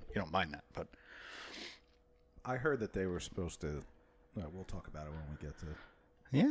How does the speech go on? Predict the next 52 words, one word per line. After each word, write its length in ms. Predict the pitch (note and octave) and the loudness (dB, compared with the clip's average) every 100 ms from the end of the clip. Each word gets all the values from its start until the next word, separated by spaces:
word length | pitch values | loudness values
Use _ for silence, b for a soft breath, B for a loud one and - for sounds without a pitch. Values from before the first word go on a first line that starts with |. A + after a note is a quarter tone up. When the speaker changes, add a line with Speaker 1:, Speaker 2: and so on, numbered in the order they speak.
| A#2+ | 6
Speaker 2:
the 80 | F2 | 2
actual 280 | D#2 - D#2+ D#2 | -4 -6 -6 -4
matches. 400 | D2+ - D#2 - - - - - | -4 -4 -8 -8 -20 -20 -20 -18
Speaker 1:
So, 380 | - - G2+ G2 | -8 8 12 12
uh, 180 | F#2+ G2 | 12 12
yeah, 280 | G#2 D#3 G#3 | 10 8 8
so 420 | - G#2+ G#2 G2+ - - | 10 12 12 8 0 4
last 380 | G#2 A2+ C#3 D#3 | 10 10 10 6
week 100 | C#3 | 4
was 100 | C3 | 2
pretty 220 | C#3 C3 | 2 8
good. 220 | A#2 G3 - - | 10 8 0 -2
This 280 | F2+ F#2 - | 8 8 8
week 180 | - A2 | 6 6
is 80 | |
gonna 140 | G2 G2 | 6 8
be 80 | G2 | 12
a 40 | |
little 160 | G2 G2 | 12 12
bit 60 | |
better. 300 | F#2+ F#2+ A#2+ b b b | 12 12 12 b b b
And 120 | - F#2+ | 8 10
I 60 | |
think 180 | G#2+ G2 | 10 12
both 200 | G2 G#2 | 12 12
of 80 | G#2 | 12
it, 100 | D3 D#3 A3 - - - - - - - - - | 8 0 -6 -10 -16 -20 -20 -20 -20 -20 -18 2
it 60 | A#2+ | 6
was 100 | A2 | 10
funny. 220 | D3+ A#2 | 12 12
I 20 | |
was 140 | A2 | 12
thinking 180 | C3 B2 | 12 12
about 160 | A2 F#2+ | 12 12
this 160 | G2 | 12
on 60 | G2 | 10
the 80 | F2+ | 12
ride 180 | F2+ F2+ | 12 12
over 200 | F#2+ F2+ | 12 10
here 160 | F#2+ | 8
that, 240 | E2+ E2 - - - | 8 8 6 -6 -20
<clears throat> 160 | - | 0
you 720 | D#3 C#3 A2 - - - - | 4 4 2 -4 -10 -8 10
know, 100 | C3+ A#2+ | 12 12
and, 120 | B2 | 12
like, 140 | A2 | 10
we, 240 | B2 A2 A2+ | 8 8 6
we 260 | E3+ C3 | 6 10
do 140 | A#2 G#2 | 12 12
hockey, 320 | G#2+ G#2 F#2+ | 12 12 12
obviously, 320 | F2+ E2+ D#2+ | 12 10 2
first. 340 | - F#2 E2+ | 8 10 10